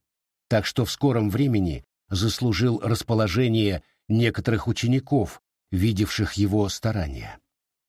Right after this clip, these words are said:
Лгал Иуда постоянно, но и к этому привыкли,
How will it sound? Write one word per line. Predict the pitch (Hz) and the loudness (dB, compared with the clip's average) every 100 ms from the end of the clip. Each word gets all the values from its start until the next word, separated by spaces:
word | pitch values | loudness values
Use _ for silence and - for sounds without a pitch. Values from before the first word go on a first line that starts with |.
| _ _ _ _ _ - | _ _ _ _ _ -2
Лгал | 98 90 92 165 208 190 | 0 2 2 4 4 4
Иуда | 170 160 147 143 | 4 4 4 2
постоянно, | 131 139 - 135 123 95 67 58 55 - _ _ _ _ _ - | 0 -2 -2 0 0 0 -2 -8 -12 -14 _ _ _ _ _ -2
но | 160 233 | 2 2
и | 220 | 2
к | 160 | 2
этому | 160 151 143 | 2 4 2
привыкли, | 139 139 131 131 107 113 104 | 4 2 4 2 2 0 -2